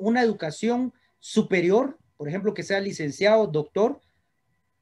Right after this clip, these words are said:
contra una que no tiene estudios. No podemos hacer una diferencia y decir, esta persona que tiene mucho, mucho estudio es una persona culta y la otra no. No se puede.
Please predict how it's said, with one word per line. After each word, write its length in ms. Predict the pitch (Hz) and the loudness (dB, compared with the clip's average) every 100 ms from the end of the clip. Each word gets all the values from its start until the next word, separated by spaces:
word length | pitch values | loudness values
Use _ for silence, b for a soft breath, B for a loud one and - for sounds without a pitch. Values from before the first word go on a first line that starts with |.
| _ | _
contra 400 | 208 214 208 202 | 4 4 4 2
una 360 | 226 262 277 | 4 4 2
que 180 | - 190 | -2 -4
no 180 | 180 220 | -2 -2
tiene 240 | 233 240 | 0 0
estudios. 600 | 226 - 254 302 330 - _ _ _ _ _ - 151 | -2 0 0 0 -2 -8 _ _ _ _ _ -16 -8
No 200 | 190 247 | 0 2
podemos 400 | 269 254 254 262 | 4 2 2 0
hacer 260 | 190 226 233 | 0 2 2
una 160 | 247 | 2
diferencia 500 | 226 180 185 208 247 | 0 0 0 -2 0
y 60 | 220 | 0
decir, 240 | 180 233 - | 0 -4 -2
esta 260 | 208 240 - | -2 0 -2
persona 400 | 180 214 233 233 | -4 -2 -2 -2
que 120 | 165 | -4
tiene 220 | 185 208 | -4 -2
mucho, 520 | 214 233 240 214 180 170 175 | -2 -2 0 0 0 -4 -6
mucho 240 | 196 214 | -4 -2
estudio 420 | 214 - 262 269 - | -2 -2 -2 -2 -4
es 140 | 180 | -4
una 160 | 214 202 | -2 -2
persona 380 | 156 - 185 160 | -6 -6 -8 -2
culta 400 | 240 233 - - _ _ _ | 0 2 0 -4 _ _ _
y 80 | 185 | -2
la 160 | 170 | 0
otra 280 | 196 202 147 | 0 -2 -4
no. 340 | 160 196 - _ _ b b b | -2 -2 -4 _ _ b b b
No 240 | 151 185 220 | -2 2 2
se 180 | 208 | 0
puede. 420 | - 208 233 175 | -2 0 0 -2